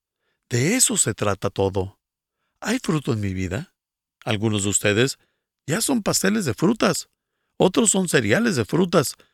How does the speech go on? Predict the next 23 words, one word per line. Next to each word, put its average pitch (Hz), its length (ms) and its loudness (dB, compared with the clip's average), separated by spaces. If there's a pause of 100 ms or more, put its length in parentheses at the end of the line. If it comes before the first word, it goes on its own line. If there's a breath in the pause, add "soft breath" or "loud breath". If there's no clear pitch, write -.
(160 soft breath)
pero 113 160 4
Jesús 190 420 -2
habla 104 400 0 (260 soft breath)
acerca 175 440 0
de 165 100 -4
este 151 220 0
tipo 160 400 -4
de 131 140 -2
fruto 143 320 -6
espiritual 127 640 -4
en 180 100 -4
tu 104 140 -4
vida. 180 440 -2 (880)
Y 135 120 4
nos 123 200 0
da 190 140 0
una 247 240 0
cuarta. 98 600 -4 (600)
Esto 262 260 0
es 233 80 4
solo 160 320 2
una 160 160 2
introducción 110 720 -2